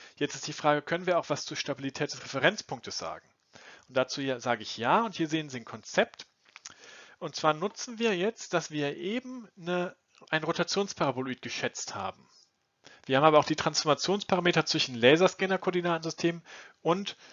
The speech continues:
Koordinatensystem des Rotationsparaboloids geschätzt. Eine Transformation zwischen der ursprünglichen Stellung eines Rotationsparaboloids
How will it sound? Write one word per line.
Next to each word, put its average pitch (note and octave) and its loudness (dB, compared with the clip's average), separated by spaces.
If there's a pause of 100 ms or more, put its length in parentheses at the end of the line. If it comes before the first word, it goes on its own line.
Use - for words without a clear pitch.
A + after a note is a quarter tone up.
(640)
Koordinatensystem D#3+ 4
des D3 -2
Rotationsparaboloids C3+ -2
geschätzt. - -2 (220)
Eine A#2+ -14
Transformation D#3+ -4
zwischen - -4
der B2 2
ursprünglichen C3+ -2
Stellung G3+ 4
eines F#3 -4
Rotationsparaboloids F3+ -4